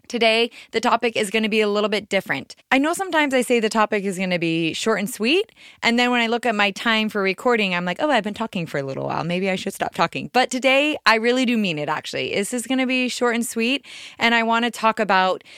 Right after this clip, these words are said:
the number one secret for you having success in whatever your journey is. So whether we're talking about a fitness goal, a relationship,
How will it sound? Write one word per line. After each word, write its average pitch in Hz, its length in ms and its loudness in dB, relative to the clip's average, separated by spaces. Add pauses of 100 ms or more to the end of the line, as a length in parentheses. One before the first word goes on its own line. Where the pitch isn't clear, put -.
(120)
the 247 160 2
number 240 640 2
one 214 380 0
secret - 880 -4 (320)
for 214 220 0
you 214 240 0
having 202 400 0
success - 880 -2 (540)
in 202 500 0
whatever 185 480 0
your 202 160 0
journey 170 380 -4
is. 147 160 -4
So 180 160 -2
whether 180 320 0
we're 185 140 -2
talking 180 340 -4
about 160 260 -4
a 151 60 -6
fitness 220 400 -4
goal, 185 540 0
a - 80 -6
relationship, 175 720 -2